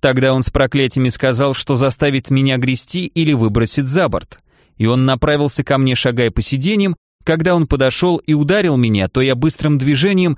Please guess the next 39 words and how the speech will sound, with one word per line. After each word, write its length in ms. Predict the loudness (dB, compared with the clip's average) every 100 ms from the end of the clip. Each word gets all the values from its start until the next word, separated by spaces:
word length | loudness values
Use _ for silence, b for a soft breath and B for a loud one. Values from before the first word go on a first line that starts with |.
| B B
просунул 500 | 0 0 2 0 0
свою 340 | 0 0 0
голову 420 | 0 0 2 2 2
между 380 | 2 0 0
ног 280 | 0 0 -2 b b b
и, 80 | -2
приподнявшись, 840 | -2 0 0 2 -2 -2 -2 -4 -2
опрокинул 680 | -2 0 -2 0 0 2 2
его 160 | 0
головой 440 | 0 0 2 0 0
вниз 340 | 0 0 0
в 60 | -2
реку. 400 | -2 -4 -12 -16 _ _ _ _ -2
Я 220 | 0 2
знал, 240 | 2 0
что 200 | 0 0
он 100 | 0
хороший 420 | 0 0 0 -2
пловец 480 | 0 0 0 -2 -4
и 80 | -2
нисколько 540 | 0 0 0 0 0 0
о 40 |
нём 220 | 2 2
не 100 | 0
беспокоился. 920 | 0 0 -2 0 -2 -2 -4 -8 -10 _ _ _ _ -4
Но 140 | -2
прежде 320 | 2 0 0
чем 240 | 0 0 2
он 100 | 2
успел 340 | 0 0 0
подплыть 580 | 0 -2 0 0 0 -2
и 80 | -4
схватиться 580 | -2 -2 -2 -2 -2 0
за 140 | 0
лодку, 340 | 0 -2 -2 0
мы 140 | 0
сделали 440 | 0 0 2 2
несколько 480 | 0 -2 -2 -4 -2
грибков, 580 | -2 -4 -2 -2 -2 -6